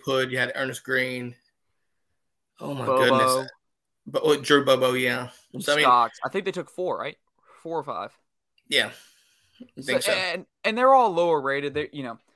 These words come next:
Speaker 2: I mean, look, I, I think you've seen it as well as I've seen it. You know, fans were like, "Oh, why is Georgia not recruiting all these dang five stars this year?" Um, w-, you know, i-, if they trust their evaluation in a three star more than they do in a five star,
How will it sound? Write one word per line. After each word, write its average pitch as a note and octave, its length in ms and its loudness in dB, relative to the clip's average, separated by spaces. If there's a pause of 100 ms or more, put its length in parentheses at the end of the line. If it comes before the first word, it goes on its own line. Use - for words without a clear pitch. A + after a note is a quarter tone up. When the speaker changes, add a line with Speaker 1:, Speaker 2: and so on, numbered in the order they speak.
(220)
Speaker 2:
I - 60 -12
mean, B2+ 180 -12 (200)
look, B2+ 320 0
I, B2+ 140 -6 (160)
I B2+ 100 -2
think C#3+ 240 -16
you've C3 160 -14
seen C3+ 180 -10
it B2+ 80 -6
as A#2+ 140 -14
well B2+ 180 -2
as A#2+ 80 -6
I've B2 180 -4
seen C3 200 -12
it. A#2+ 140 -14
You B2+ 140 -10
know, B2 100 -10
fans B2+ 360 -8
were B2+ 80 -10
like, B2 200 -8
"Oh, D#3+ 260 2
why D#3+ 240 2
is C#3+ 80 -6
Georgia D3+ 240 -6
not D3+ 200 -4
recruiting C#3+ 280 -10
all D3 100 0
these D3 180 -10
dang D3 240 -8
five D3 280 0
stars C3 260 -2
this B2+ 200 -8
year?" B2 260 -4 (300)
Um, C#3 340 4 (180)
w-, - 140 -16 (120)
you D#3+ 120 -2
know, C3 220 4 (360)
i-, E3 40 6
if E3+ 280 6
they G3 140 0
trust - 640 2 (160)
their D#3 180 6
evaluation D3+ 580 2
in D3 60 -6
a C3+ 60 -4
three D3 200 -8
star C#3+ 260 4
more B2+ 280 0
than C#3+ 120 -4
they C3+ 100 0
do C#3 160 -4
in C3+ 60 -2
a A#2+ 40 -6
five B2 280 2
star, F3 300 0